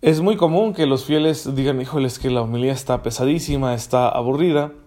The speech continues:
La Iglesia ha dado una serie de normas para ello, el Papa Francisco ha insistido, y bueno, los sacerdotes tenemos aquí un, un deber, el de formarnos también para la buena predicación, ¿sí? Para,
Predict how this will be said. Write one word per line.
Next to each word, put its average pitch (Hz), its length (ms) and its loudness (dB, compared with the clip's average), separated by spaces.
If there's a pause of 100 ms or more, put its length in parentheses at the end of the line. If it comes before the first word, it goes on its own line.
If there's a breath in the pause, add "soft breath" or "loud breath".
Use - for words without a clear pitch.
(160)
La 123 140 2
Iglesia 123 440 2
ha 117 40 6
dado 117 320 6
una 127 260 -2
serie 135 260 2
de 123 80 2
normas 151 560 2
para 117 300 2
ello, 165 340 -2 (240 loud breath)
el 127 100 0
Papa 120 220 -2
Francisco 113 680 0
ha 123 80 2
insistido, 135 680 -2 (320 loud breath)
y - 60 0
bueno, 117 220 2
los 110 120 -2
sacerdotes 131 480 0
tenemos 135 360 0
aquí 135 380 -2
un, 127 380 -4
un 131 180 -4
deber, 113 340 0
el 120 140 -2
de 117 100 -2
formarnos 147 680 0
también 135 540 0 (400 loud breath)
para 139 260 6
la 135 140 2
buena 127 440 2
predicación, 101 720 -2 (320)
¿sí? 123 180 -10
Para, 107 340 -2